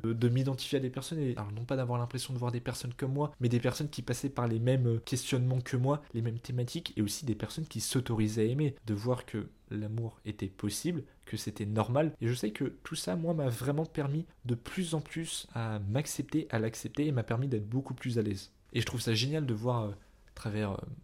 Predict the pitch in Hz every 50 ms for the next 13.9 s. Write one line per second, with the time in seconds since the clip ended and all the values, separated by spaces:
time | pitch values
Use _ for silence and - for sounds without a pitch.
0 | - - 110 104 101 - 127 123 135 135 - - - 104 107 104 104 120 120 -
1 | 117 117 117 113 117 110 - - 135 123 120 - - - - 123 110 107 110 107
2 | - - 104 - - 113 107 104 - - - - - 107 104 101 104 98 - 110
3 | - 123 123 123 - - 127 113 113 113 104 107 113 110 110 110 110 - - 147
4 | 139 131 - - - - 110 107 104 101 101 107 113 110 107 104 98 95 98 110
5 | 120 127 139 156 156 - - - 110 107 104 - - - - - 110 101 107 110
6 | 117 131 127 113 - 107 101 - - - 113 104 - - - - - 120 - 135
7 | 131 - - - 117 107 - - - - 110 107 110 113 123 120 - - - 139
8 | 135 120 107 101 - - 110 98 104 - 120 117 - - 151 139 127 - - -
9 | - - - - 107 101 104 101 110 101 - - - 117 120 120 117 104 107 101
10 | 101 101 101 117 113 - - 110 - - 101 98 95 - - - 87 - - -
11 | 107 104 104 98 104 110 110 123 123 120 110 107 107 101 - - 107 104 - -
12 | - 160 170 - - - 113 107 107 104 101 113 110 110 117 117 117 113 107 110
13 | - - 131 120 113 117 113 110 107 104 107 107 117 139 160 151 -